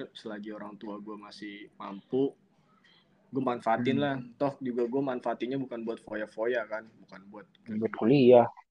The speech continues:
Speaker 1: penting kan, tapi buat sekolah gitu.
Speaker 2: Hmm.
Speaker 1: Alah, gue nggak apa-apa ambil langkah ini aja buat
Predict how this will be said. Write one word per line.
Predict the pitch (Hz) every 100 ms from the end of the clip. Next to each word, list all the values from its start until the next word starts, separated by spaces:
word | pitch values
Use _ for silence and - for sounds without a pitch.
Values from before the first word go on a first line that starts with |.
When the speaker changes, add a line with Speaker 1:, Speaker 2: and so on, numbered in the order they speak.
| _
Speaker 1:
penting | 123 139 127
kan, | 123
tapi | 120 123
buat | 135 117
sekolah | - 104 120 123 117
gitu. | 107 101 - _ _ _ _ _ -
Speaker 2:
Hmm. | 127 123 127 - -
Speaker 1:
Alah, | 135 135 - _ 101
gue | 101 120
nggak | 110
apa-apa | 98 98 127 110
ambil | 101 101 98 95 90
langkah | 92 95 95
ini | 101
aja | 98 101 113
buat | 104 104